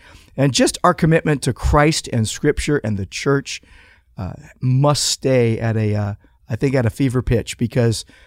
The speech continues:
uh, so many people are caving in on,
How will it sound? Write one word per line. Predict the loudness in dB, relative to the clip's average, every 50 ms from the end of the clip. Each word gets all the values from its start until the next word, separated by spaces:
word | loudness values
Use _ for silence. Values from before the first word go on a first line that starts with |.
| _ _ -8
uh, | -6 -4 -4
so | -4 -4 -2 2 4 6 6
many | 6 6 4 4 4 4 4 2 0 -2 -10 _ _ _ -4
people | -2 -2 0 0 0
are | 0 0
caving | 0 0 0 0 2 2 2 2 2
in | 2 2 0 0
on, | -2 -2 -2 -2 0 0 0 0 -2 -4